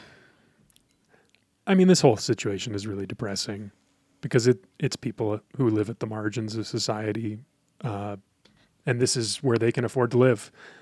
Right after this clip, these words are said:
Um, I think for me, where I saw the silver lining here was in the, um, in the politics around this issue. Like Exandra, you said, like, this has been a well-known issue for a long time.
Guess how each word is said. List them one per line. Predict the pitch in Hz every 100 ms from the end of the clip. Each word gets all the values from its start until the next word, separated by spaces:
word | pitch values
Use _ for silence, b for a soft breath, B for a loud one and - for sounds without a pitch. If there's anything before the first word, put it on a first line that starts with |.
| b b b b b b b _
Um, | 127 117 110 107 104 95 _ _ _ _ _
I | 156
think | 147 170 160
for | - - 151
me, | 143 139 135 135 - _
where | 139 127
I | 127
saw | - 131
the | 120
silver | 117 127 117 120
lining | 113 117 127
here | 123 131 135 135
was | 131 120 113 110 110 -
in | 123 117 117 113
the, | 107 110 104 104
um, | 104 104 104 104 _ _ _ -
in | 151
the | 123
politics | 113 113 117 143 - -
around | 135 110 110
this | 131 151
issue. | 139 - 147
Like | 120 117
Exandra, | 117 127 117 113
you | 123
said, | - 127 110
like, | 113 -
this | 160
has | 139
been | 110 117
a |
well-known | 113 120 120 117 120
issue | 120 131
for | -
a |
long | 117 110 110
time. | 139 127 123